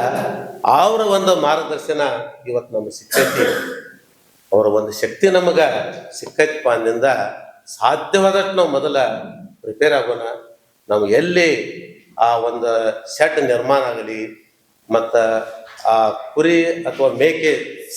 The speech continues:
ಸಾಕುವಂತ ಯೋಜನೆಗಳನ್ನ ಸಂಪೂರ್ಣವಾದಂತಹ ಅಧ್ಯಯನ ಮಾಡಿ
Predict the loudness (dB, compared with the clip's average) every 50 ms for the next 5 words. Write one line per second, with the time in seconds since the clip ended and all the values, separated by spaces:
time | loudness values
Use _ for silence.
0 | -2 0 2 2 2 0 -2 -4 -2 0 0 -2 0 0 2 2 2 4 4 2
1 | 2 2 0 0 -2 -4 -6 -6 -10 -14 -18 -20 -20 _ _ -10 -6 -4 -4 -4
2 | -4 -6 0 2 4 6 6 6 4 4 2 2 2 2 2 2 2 0 -2 -4
3 | -4 -2 -2 0 0 0 -2 -6 -6 -2 0 2 2 2 2 2 2 0 0 -2
4 | -6 -12 -14 -18 -20 _